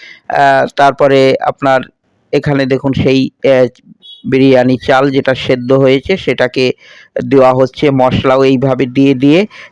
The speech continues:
একেবারে, আহ, সবচেয়ে যেটা আপনার উপরে রাখতে হবে সেটা হচ্ছে অন্যান্য বিরিয়ানির মতোই,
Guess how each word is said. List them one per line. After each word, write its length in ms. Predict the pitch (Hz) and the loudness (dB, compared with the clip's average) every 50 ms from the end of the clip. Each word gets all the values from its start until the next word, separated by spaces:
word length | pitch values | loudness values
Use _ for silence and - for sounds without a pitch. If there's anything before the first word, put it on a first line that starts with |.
| - | -6
একেবারে, 680 | - - 147 156 151 - 185 185 180 185 180 175 180 180 180 - | -2 0 0 0 0 0 0 0 2 2 2 2 2 2 0 0
আহ, 360 | - - - 165 165 165 156 | 0 0 2 2 4 2 2
সবচেয়ে 580 | 131 127 - 175 170 - - - 180 175 170 | 0 -2 -2 -2 -2 -4 -2 0 0 2 2
যেটা 300 | 151 156 165 147 170 165 | 2 0 0 0 0 0
আপনার 320 | 156 - - 156 160 156 143 - - - | 0 0 0 0 0 0 0 0 -2 0
উপরে 460 | - 165 160 _ - 175 170 170 170 | 0 -2 0 _ -2 0 2 2 2
রাখতে 340 | 143 139 131 - - - 151 | 2 0 -2 -2 -4 -4 -2
হবে 260 | 143 143 156 190 202 | 0 0 0 -2 -4
সেটা 420 | - - - 170 165 - - 160 160 | -4 -4 -2 -2 -2 -2 -2 -2 -2
হচ্ছে 460 | 165 - - - - 160 147 143 - _ - | -2 -4 -4 -4 -2 -2 -2 -2 -2 _ -2
অন্যান্য 420 | - 233 233 226 226 220 220 214 | -2 -2 0 0 0 0 0 0
বিরিয়ানির 460 | 202 180 196 185 180 170 165 160 147 | 0 0 0 2 2 2 2 0 0
মতোই, 400 | 143 135 135 - - 175 220 277 | 0 -2 -2 -2 0 0 0 0